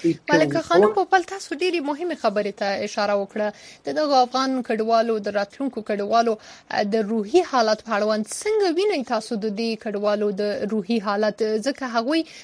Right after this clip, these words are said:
Speaker 2: د داسې یو حالت څخه راوتلي دي. څه شریکوي در سره؟ ذهني حالت یې څنګه ارزوئ تاسو؟
Speaker 1: د، د دوی د ذهني حالت بې اندازې خراب دی. اه، تاسې خپله پوهېږئ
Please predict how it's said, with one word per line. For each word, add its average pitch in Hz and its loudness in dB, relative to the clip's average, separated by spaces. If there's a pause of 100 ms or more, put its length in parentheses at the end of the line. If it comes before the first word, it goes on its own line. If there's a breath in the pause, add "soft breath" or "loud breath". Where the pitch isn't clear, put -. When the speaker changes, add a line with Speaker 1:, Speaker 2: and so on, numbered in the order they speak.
(160 loud breath)
Speaker 2:
د - 0
داسې 277 2
یو 240 2
حالت 220 0
څخه 262 -8
راوتلي 220 -2
دي. 226 -4 (440 soft breath)
څه 381 2 (180)
شریکوي 294 2
در 294 0
سره؟ 226 -2
ذهني 262 -2
حالت 294 -2
یې 269 -4
څنګه 262 -6
ارزوئ 190 -8
تاسو؟ - -16 (1300 loud breath)
Speaker 1:
د، 202 2 (140)
د - - (140)
دوی 294 6 (140)
د 233 6 (400)
ذهني 202 0
حالت 277 2 (380)
بې 190 -4 (140)
اندازې 190 4
خراب 240 0
دی. 254 -4 (580 loud breath)
اه، 196 2
تاسې 226 -2 (320)
خپله 214 0
پوهېږئ 208 0